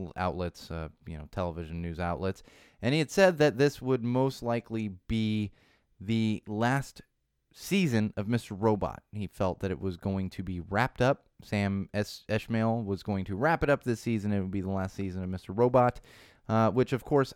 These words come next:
you don't wanna hear that, 'cause I would watch thirty seasons of Mister Robot as long as they're still putting out great episodes and great content. Uh, but you can't fault, fault anyone, producers, showrunners, writers, uh,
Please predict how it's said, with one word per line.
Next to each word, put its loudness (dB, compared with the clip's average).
you 2
don't 6
wanna 4
hear 4
that, 2
'cause -2
I 6
would 0
watch 2
thirty 6
seasons 0
of -2
Mister -2
Robot 6
as 0
long 0
as -2
they're -4
still -4
putting -2
out -2
great 0
episodes -4
and -4
great -2
content. -2
Uh, 2
but 2
you 2
can't 0
fault, 2
fault 2
anyone, 2
producers, 0
showrunners, 6
writers, 4
uh, -2